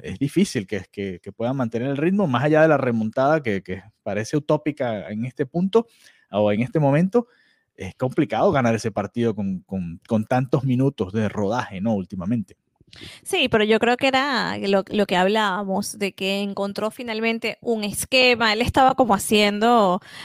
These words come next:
Speaker 2: estas pruebas y parece que, que llegó a dar con lo que quería. Entonces,
Speaker 1: Ujú.
Speaker 2: básicamente, para mí, está probando con qué fu-, con qué puede contar y con quién no, y bajo qué sistema le puede ir mejor.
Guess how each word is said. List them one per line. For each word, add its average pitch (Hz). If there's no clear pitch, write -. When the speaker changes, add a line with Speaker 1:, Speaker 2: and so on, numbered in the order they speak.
Speaker 2:
estas 240
pruebas 240
y 247
parece 214
que, 269
que 208
llegó 202
a 214
dar 202
con 226
lo 185
que 185
quería. 247
Entonces, 196
Speaker 1:
Ujú. 247
Speaker 2:
básicamente, 196
para 185
mí, 247
está 196
probando 214
con 226
qué 220
fu-, 240
con 233
qué 233
puede 240
contar 226
y 226
con 208
quién 208
no, 247
y 247
bajo 208
qué 240
sistema 233
le 202
puede 202
ir 202
mejor. 208